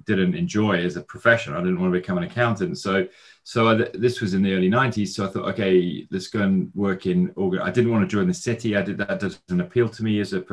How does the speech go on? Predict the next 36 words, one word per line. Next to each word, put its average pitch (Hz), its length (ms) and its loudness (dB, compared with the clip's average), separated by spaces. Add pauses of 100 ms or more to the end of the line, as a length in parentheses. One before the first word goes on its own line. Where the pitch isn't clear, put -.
as 90 180 -6
a 92 80 0
kind 95 180 -4
of 90 60 -4
a 92 60 0
lifelong 95 380 -2
profession. 113 420 -2
So, 110 260 2 (400)
um, 107 440 4
I 113 160 -2
wanted 110 260 2
to - 80 -20
get 104 140 2
into 92 200 0
business 113 480 0
or 92 160 -4
industry. 117 520 4
So 101 180 0
I 98 80 4
went 101 200 2
to 104 100 -2
a 92 40 -4
couple 98 220 -2
of 90 80 -2
big 104 180 0
companies, 107 480 4 (160)
really 110 340 4
hated 98 360 -4
the 92 80 -2
big 98 180 -2
company 104 320 -4
thing, 117 340 -2 (240)
too 98 280 -4 (120)
corporate, 101 540 -6
too 95 180 -6
dull. 92 460 0